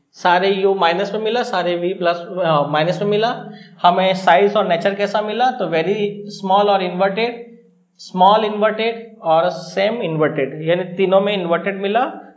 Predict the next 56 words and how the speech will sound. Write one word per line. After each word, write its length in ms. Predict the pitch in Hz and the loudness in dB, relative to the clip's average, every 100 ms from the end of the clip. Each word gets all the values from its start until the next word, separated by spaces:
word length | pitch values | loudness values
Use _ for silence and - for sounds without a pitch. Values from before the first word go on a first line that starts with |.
| - | 0
और 120 | 190 | 2
इन्वर्टेड 420 | 196 196 190 185 | 2 2 2 0
है, 80 | 175 | 2
तो 100 | 175 | 0
सारा 260 | 170 156 160 | 2 0 0
image 220 | 156 151 | -2 -6
मैंने 220 | 151 151 | -8 -6
क्या 160 | 156 160 | -2 -2
कहा? 260 | 185 240 | -2 -4
Real 300 | 214 160 151 | -2 0 0
होगा 440 | 156 165 247 330 - | 0 0 0 -2 -6
टेंथ 280 | 180 151 151 | -2 -2 -2
के 80 | 208 | -4
अंदर। 260 | 208 131 139 180 _ _ - _ _ _ | -4 -4 -10 -14 _ _ -20 _ _ _
तो 60 | 190 | 4
I 100 | 190 | 4
hope 260 | 226 240 | 2 0
कि 60 | 254 | 2
आपको 280 | 214 208 220 | 2 2 2
आज 220 | 208 190 | 0 0
का 80 | 220 | -2
ये 100 | 208 | -2
सारे 180 | 214 202 | -2 0
topic 300 | 202 202 208 | -2 -2 -6
समझ 340 | 202 208 202 | -4 -4 -2
में 80 | 220 | -2
आ 60 | |
गया 120 | 208 220 | -2 -2
होगा। 120 | 233 | -4
अभी 320 | - 190 269 | 2 4 4
भी 80 | 262 | 4
कोई 140 | 240 | 4
डाउट 280 | 233 202 214 | 4 4 2
है 60 | 214 | -2
तो 100 | 214 | -4
आपको 120 | 208 | -2
क्या 140 | 214 | -2
करना 300 | 214 208 208 | -2 -4 -4
है? 100 | 196 | -6
आपको 220 | 202 196 | -8 -10
पता 280 | 190 170 180 | -8 -2 -2
है, 220 | 190 233 | 0 -4
आपको 600 | 214 151 - 170 165 165 - | -4 -4 -2 0 0 -2 -4
comment 220 | 156 196 | -4 -4
section 420 | - 175 - 190 | -8 -10 -8 -6
में 200 | 190 190 | -4 -2
जाना 320 | 185 175 180 | -2 -2 -4
है 240 | 180 185 180 | -6 -6 -4
या 100 | 147 | -6
फिर 160 | 156 | -6
तो 100 | 156 | -8
मेरे 300 | 147 151 147 | -6 -6 -8
Instagram 320 | 156 185 185 190 | -8 -4 -2 0
में 100 | 180 | 0
जाना 260 | 175 180 | 0 0
है, 300 | 190 196 - | -2 -4 -14